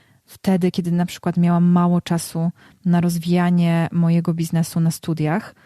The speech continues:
no to nie poświęcałam tego czasu na rozwój konta na Instagramie. Poświęciłam go na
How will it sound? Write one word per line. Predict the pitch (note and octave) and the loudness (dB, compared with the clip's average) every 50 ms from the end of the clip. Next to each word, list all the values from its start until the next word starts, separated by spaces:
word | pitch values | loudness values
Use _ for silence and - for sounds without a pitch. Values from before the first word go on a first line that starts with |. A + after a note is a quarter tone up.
| - - _ _ _ _ _ _ _ _ _ - | -20 -20 _ _ _ _ _ _ _ _ _ 0
no | E3+ F3 F3+ F3+ F3+ | 2 2 4 2 2
to | - F#3+ | 2 2
nie | F#3 F#3 - | 2 0 0
poświęcałam | - - E3 - - F#3 F3 - - B3+ D4 C4+ A3 | -2 -6 -8 -6 -4 -2 -2 0 0 0 2 2 0
tego | - E3+ E3 E3+ | 0 -2 -2 -4
czasu | - - E3+ - - F3 | -4 -4 -4 -4 -2 -2
na | E3+ D#3+ | -2 0
rozwój | E3 E3 E3 E3 D#3+ - | -2 -2 -2 -4 -4 -4
konta | - E3 E3 - D#3+ | -4 -4 -2 -2 -2
na | D#3 D3+ | -2 -2
Instagramie. | D3+ D#3+ - - D#3+ D3+ - - A#1+ - - - - - - - - - _ _ _ _ _ _ | -4 -6 -6 -8 -10 -10 -8 -8 -8 -8 -10 -10 -12 -16 -20 -20 -20 -20 _ _ _ _ _ _
Poświęciłam | - - - F#3+ F#3 F3 - - F3 E3+ E3 E3+ E3+ | -18 -6 0 0 0 0 0 0 0 0 0 0 0
go | - F#3+ A#3+ D4 D#4+ | 0 0 0 2 2
na | C4+ G#3 F#3 F3 E3+ E3+ E3 F3 | 2 2 2 2 0 0 0 -2